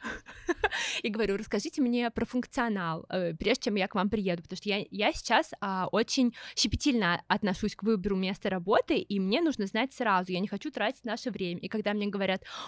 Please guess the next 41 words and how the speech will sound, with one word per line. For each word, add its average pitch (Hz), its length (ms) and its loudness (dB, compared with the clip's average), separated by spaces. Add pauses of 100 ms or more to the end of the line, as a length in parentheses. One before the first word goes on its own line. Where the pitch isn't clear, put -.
«Ой, 269 180 8
у 262 40 8
нас 254 180 4
всё 262 140 2
решает 233 360 2
руководитель, 269 800 4 (180)
у 220 60 -2
нас 240 160 2
всё 226 120 2
контролирует 214 640 0
руководитель, 262 800 6 (200)
нужна 233 280 2
стрессоустойчивость», 311 1200 4 (120)
я 233 140 0
сразу 220 280 -2
говорю: 190 400 -2
«Извините, 226 480 0
я 196 60 -4
не 196 100 -4
поеду». 175 560 -6 (220)
Ну, 202 100 -2
то 214 100 2
есть 208 140 2
даже 220 240 4
если 208 220 0
это 202 120 -4
интересная 202 460 -2
компания, 247 420 4
и 220 120 2
у 214 100 2
неё 214 360 4 (220)
есть 226 220 2
какой-то 208 340 2
бэкграунд, 190 640 2
я 196 200 0
знаю, 190 220 2
что - 140 -2
это 180 180 0
за, 180 360 4 (280)
м, 175 160 -4
бренд, 185 380 4